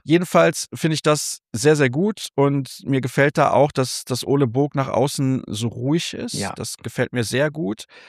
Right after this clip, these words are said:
Speaker 1: weil ich glaube, und da habe ich auch immer mit Hörern drüber diskutiert, da hat mir dann Markus auch gesagt, „Ja, du sprichst ja wie einer aus dem Vorstand“, weil ich immer sage, solche Sachen musst du ganz rational erledigen.
Speaker 2: Mhm.
Speaker 1: Du kannst nicht mit Emotionen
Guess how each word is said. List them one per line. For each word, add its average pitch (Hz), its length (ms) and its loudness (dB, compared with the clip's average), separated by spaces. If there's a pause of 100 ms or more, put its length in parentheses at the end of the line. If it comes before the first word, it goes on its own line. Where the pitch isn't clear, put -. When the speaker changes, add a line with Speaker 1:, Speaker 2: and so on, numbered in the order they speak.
(200)
Speaker 1:
weil 120 220 2
ich 110 160 -4
glaube, 170 560 2 (600)
und 113 160 -2
da 107 60 0
habe 117 120 0
ich - 100 -6
auch 139 160 2
immer 160 200 -2
mit 147 160 -4
Hörern 147 260 0
drüber 143 240 -4
diskutiert, 143 640 -4 (1080)
da 104 120 -4
hat - 140 -6
mir 120 120 2
dann 113 140 2
Markus 117 360 2
auch 131 120 2
gesagt, 127 300 -2
„Ja, 110 80 -2
du 113 80 -4
sprichst - 320 -4
ja 120 120 2
wie 120 120 4
einer 123 220 4
aus 107 160 2
dem 110 80 -4
Vorstand“, 175 640 0 (400)
weil 110 140 2
ich 120 120 -4
immer 156 220 2
sage, 151 540 4 (220)
solche 135 480 0
Sachen 147 500 -2 (100)
musst - 260 -6
du 117 180 -4 (200)
ganz 139 380 0
rational 120 640 0
erledigen. 104 460 0
Speaker 2:
Mhm. 151 60 0
Speaker 1:
Du 107 80 -6
kannst - 380 -4
nicht 139 200 -6
mit 131 200 -4
Emotionen 127 640 -2